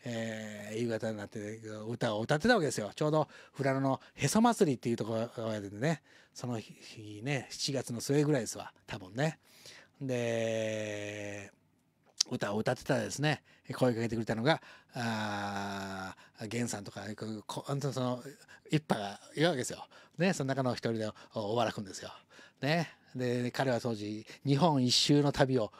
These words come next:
お-、ね、えー、してたわけです。ね。えー、なんていうのね、あの、バイクのね、ぼ-、あの、バイクっていう、モトクロですよね。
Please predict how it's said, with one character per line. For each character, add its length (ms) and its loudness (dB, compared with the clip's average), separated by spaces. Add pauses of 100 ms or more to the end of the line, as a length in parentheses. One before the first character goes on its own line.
お-、 420 -2
ね、 200 4 (360)
え 520 -6
ー、 40 -8
し 40 -2
て 60 2
た 80 4
わ 60 4
け 80 2
で 20 -2
す。 260 -6 (260)
ね。 240 -2 (360)
え 840 -8 (1040)
ー、 20 -14
な 80 -12
ん 20 -14
て 80 -16
い 40 -12
う 20 -12
の 80 -8
ね、 180 -8
あ 40 -10
の、 220 -12 (1200)
バ 160 -2
イ 60 -2
ク 100 -10
の 120 -6
ね、 240 -2
ぼ-、 160 -2 (300)
あ 140 -6
の、 280 -8
バ 160 4
イ 80 0
ク 100 -2
っ 20 -4
て 160 -8
い 120 -6
う、 100 -8 (380)
モ 140 0
ト 140 6
ク 80 4
ロ 100 8
で 80 4
す 80 -2
よ 80 -6
ね。 240 0